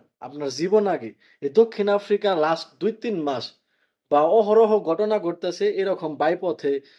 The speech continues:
আহ, আসতে গিয়া কিন্তু মানুষ স্ট্রোক করে মারা গেতাছে, হাত পা ভেঙে মারা গেতাছে, পাহাড় থেকে পইরা মারা গেতাছে, আহ, কুমিরে খায়া ফেলাইতেছে, পোকামাকড় সাপে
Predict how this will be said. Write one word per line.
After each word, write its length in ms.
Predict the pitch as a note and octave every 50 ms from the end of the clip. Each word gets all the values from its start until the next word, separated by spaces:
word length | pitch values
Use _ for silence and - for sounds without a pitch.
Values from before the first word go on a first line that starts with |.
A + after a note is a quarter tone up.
| _ _ _ _ _ -
আহ, 160 | C3+ C3+ C3 A#2+ - C#3+
আসতে 240 | - - - F3 E3+ D#3+
গিয়া 140 | E3+ F3 E3+
কিন্তু 360 | E3+ F3+ F3 E3 E3 - F3+ A#3 - - _ _ _ _ _ -
মানুষ 220 | C#3+ D3 D3+ D#3+ D#3 - G3 F#3
স্ট্রোক 220 | - - F#3+ E3+ F3 -
করে 140 | F3+ F3 F3+ E3+
মারা 160 | F3 E3+ E3+ E3+ E3
গেতাছে, 400 | E3+ D#3+ - D#3+ C#3+ - - D3+ D#3+ D#3 - _ _ _ _ _ _ _ _ _ _ _ _
হাত 200 | - - D3 D#3+ - -
পা 80 | G#3+ G3 E3
ভেঙে 220 | E3 E3 E3+ F3 E3+
মারা 160 | F3 F3 F3+ F3+ F#3
গেতাছে, 300 | F3+ F3+ F3+ D#3 - D#3 D#3 - -
পাহাড় 240 | - E3 D#3 D3+ - -
থেকে 140 | D#3+ E3 E3+ -
পইরা 240 | - G3 G3+ G3+ G#3 G3+ G3
মারা 140 | F#3+ F#3 F#3+ F#3 F#3
গেতাছে, 420 | F3+ E3+ D3+ C#3+ C#3 - D#3 D3 D#3+ F3 - _ _ _ _ _ _ _ _ -
আহ, 140 | C#3 C#3 C3+ C3+
কুমিরে 420 | - A3+ G#3+ F#3+ F#3 F#3+ F#3 G3 G3+ G3+ G3 G3 F#3+ - - - - -
খায়া 240 | F#3+ F#3+ G3+ G#3+ G#3 G#3
ফেলাইতেছে, 540 | G3+ F3+ E3 D3+ D3+ D#3 E3 D#3+ - F#3 F3+ G3+ G#3+ _ _ _ _ _ _ _ _ _ -
পোকামাকড় 580 | G3+ G3+ G3 A3+ G#3+ G3+ G3+ F#3+ F#3 G3 F#3+ F3+ -
সাপে 240 | F#3 F#3 F#3 G3+